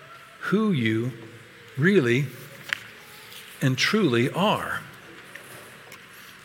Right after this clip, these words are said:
But as you try to listen to Christ's voice, and we'll, we'll look at one more moment about names at the end as we close out, understand that there's a thousand strangers that want to tell you who you are.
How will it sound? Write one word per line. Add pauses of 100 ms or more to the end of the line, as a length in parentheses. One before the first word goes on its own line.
(1160)
But
as
you
try
to
listen
to
Christ's
voice,
and
we'll,
we'll
look
at (460)
one
more
moment
about
names
at
the
end
as
we
close
out, (720)
understand
that
there's
a
thousand
strangers
that
want
to
tell
you
who
you
are.